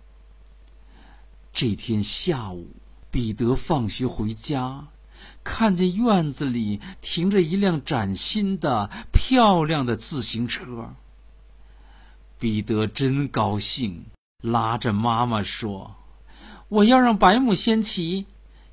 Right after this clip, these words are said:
要不是她的布娃娃掉进了洞里，我怎么也不会发现那个布袋儿的。”彼得推着自行车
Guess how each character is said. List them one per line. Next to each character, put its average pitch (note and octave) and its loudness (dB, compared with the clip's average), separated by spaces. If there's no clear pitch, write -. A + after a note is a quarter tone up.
要 C4 6
不 A3 -2
是 A#3+ 0
她 C4+ 4
的 C4 4
布 A#3+ -6
娃 F#3+ 8
娃 A#3 4
掉 A#3 2
进 A#3+ 2
了 A3+ 2
洞 A3+ 4
里， B2+ -2
我 D#4 4
怎 F#3+ 6
么 G3 4
也 C4 6
不 F#3 -4
会 A3 2
发 A#3+ 6
现 A3+ 0
那 A#3 2
个 G3+ 0
布 A#3 -6
袋 C4 4
儿 F#3+ 4
的。” A2+ -4
彼 G2+ 0
得 G2 0
推 D3 -2
着 B2 0
自 A#2 -6
行 G#2 -2
车 G#2+ -2